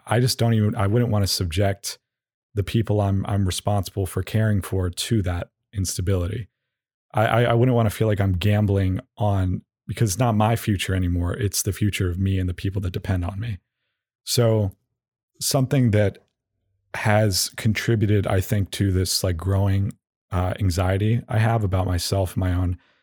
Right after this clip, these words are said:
ability to, you know, grow and get better is, like,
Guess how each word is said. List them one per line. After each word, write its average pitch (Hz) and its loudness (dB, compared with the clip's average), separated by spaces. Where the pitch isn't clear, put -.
ability 101 2
to, 92 -2
you 101 -2
know, 92 0
grow 98 2
and 92 0
get 87 -2
better 98 2
is, 90 -2
like, 92 -2